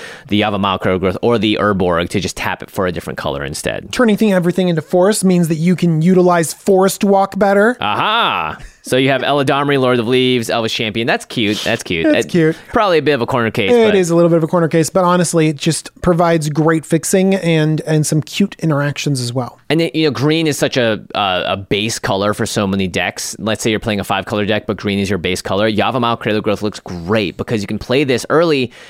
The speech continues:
Speaker 1: And let's say you don't have, you need more green cards in the beginning of your game, then Yavimaya is gonna get you there the entire way through and still have those lands be worthwhile later on.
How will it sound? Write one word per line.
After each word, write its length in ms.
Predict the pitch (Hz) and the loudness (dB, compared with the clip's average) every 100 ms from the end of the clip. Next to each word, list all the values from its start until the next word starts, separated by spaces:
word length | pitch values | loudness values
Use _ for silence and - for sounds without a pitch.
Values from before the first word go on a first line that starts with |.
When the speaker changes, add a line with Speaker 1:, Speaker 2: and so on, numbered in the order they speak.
| - - | -10 -4
Speaker 1:
And 160 | 123 | -2
let's 160 | 127 - | -2 0
say 80 | 135 | 0
you 100 | 117 | 2
don't 220 | 123 98 | -2 -2
have, 480 | - 117 123 117 98 | -6 -4 -2 -2 -2
you 160 | 127 | 0
need 300 | 131 123 135 | 0 2 0
more 180 | 127 120 | 2 0
green 380 | 117 117 113 113 - | 0 0 0 -2 -4
cards 300 | - 117 113 | -2 -2 0
in 20 | |
the 60 | 107 | -2
beginning 340 | 104 120 123 | 0 0 2
of 60 | 104 | 0
your 100 | 98 | 0
game, 260 | 98 95 | 0 0
then 140 | 95 101 | 0 0
Yavimaya 580 | 104 104 98 90 87 - | 0 -2 -2 -2 -2 -2
is 200 | 95 90 | -4 -2
gonna 220 | 104 95 _ - | -2 -4 _ -4
get 180 | 113 | -2
you 140 | 107 95 | -2 -2
there 180 | 90 90 | -2 -2
the 120 | 92 | -4
entire 360 | 90 104 92 | -4 -4 -2
way 140 | 90 87 | -2 -2
through 440 | 131 135 117 104 - - - - | 0 2 2 0 -6 -20 -20 -6
and 160 | 147 151 | -4 -2
still 180 | 156 131 | -2 -2
have 120 | 110 | -2
those 180 | 107 107 | -2 -2
lands 220 | 92 87 | -4 -2
be 160 | 95 | -2
worthwhile 640 | 90 95 90 95 95 90 87 | -2 -4 -2 -2 0 -2 -2
later 240 | 80 73 | -4 -4
on. 240 | 50 87 | -6 -10